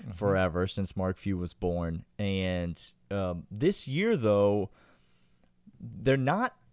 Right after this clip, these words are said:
Speaker 2: the college football or the college basketball juggernaut that
Speaker 1: Mm.
Speaker 2: they have been in years past. They're not the, sub-, you know, kind of de facto number one seed. Their non-conference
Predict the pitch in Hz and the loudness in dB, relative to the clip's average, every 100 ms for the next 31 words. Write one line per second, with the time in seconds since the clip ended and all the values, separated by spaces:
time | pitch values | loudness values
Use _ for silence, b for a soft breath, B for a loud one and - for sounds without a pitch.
0 | - 127 156 147 - 151 156 147 - 160 | -12 -4 -4 0 2 4 4 2 -2 -4
1 | 147 139 127 120 - 123 117 - 135 127 | 0 2 4 4 2 0 0 0 2 2
2 | 107 120 113 120 113 95 90 113 110 98 | 6 4 4 2 2 2 2 4 4 2
3 | 90 90 87 95 98 95 104 95 95 92 | 2 0 -2 -2 0 0 -2 0 2 2
4 | 92 90 90 90 82 - - 110 101 95 | 2 2 0 -2 -4 -10 -4 0 2 2
5 | 92 98 92 90 87 87 - 78 78 - | 0 0 2 0 0 -2 -4 -8 -8 -6
6 | 95 101 120 135 - 135 131 - b b | -4 0 0 0 -2 0 -2 -4 b b
7 | b - 127 117 - 127 113 101 - _ | b -8 -6 -6 -6 0 2 0 -2 _
8 | - 123 120 104 - 101 104 - 120 120 | -2 0 0 -2 -2 0 0 2 2 4
9 | 113 123 123 117 120 123 - 113 110 110 | 2 2 2 2 2 0 -2 2 4 4
10 | 110 104 - b b b - 98 90 92 | 0 -2 -10 b b b -2 -2 0 0
11 | 110 - 127 123 131 120 - | -2 0 -2 0 -2 -2 -6